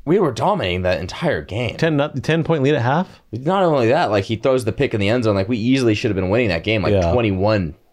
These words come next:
Speaker 1: nothing at halftime. Like, and our defense just played great the entire game until they were on the field the whole time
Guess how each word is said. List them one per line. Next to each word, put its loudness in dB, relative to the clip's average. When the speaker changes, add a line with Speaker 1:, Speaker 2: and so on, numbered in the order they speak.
Speaker 1:
nothing -6
at -8
halftime. -10
Like, -14
and -2
our 2
defense -2
just -6
played -2
great 0
the -2
entire 0
game -4
until 0
they 0
were 2
on 0
the -6
field -2
the -2
whole -4
time -4